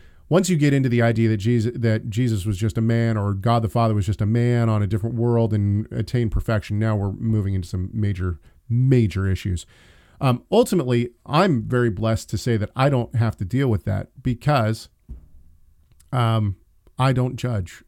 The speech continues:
<laughs> I d-, it's not my place to judge these people. I think that there are people who are in congregations that, where the congregations are heretical,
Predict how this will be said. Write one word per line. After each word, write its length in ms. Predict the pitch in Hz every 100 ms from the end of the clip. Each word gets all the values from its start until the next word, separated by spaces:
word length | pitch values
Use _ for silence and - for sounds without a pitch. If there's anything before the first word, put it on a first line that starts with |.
| - -
<laughs> 240 | 180 -
I 80 | 170
d-, 180 | - -
it's 260 | - 127 -
not 300 | 131 131 - -
my 220 | 123 123
place 260 | - 113
to 100 | -
judge 300 | 110 120 110
these 160 | 101 95
people. 360 | - 107 95 - - - - -
I 160 | 147 151
think 160 | 151
that 100 | 120
there 180 | 123 120
are 60 | 117
people 380 | 123 117 110
who 260 | 95 110 107
are 360 | 107 101 98 -
in 300 | 123 110 107
congregations 800 | - 104 92 98 101 95 98 87
that, 240 | 104 101
where 140 | 110 101
the 80 |
congregations 540 | 98 104 101 95 90 101
are 80 | 90
heretical, 560 | 107 127 127 123 113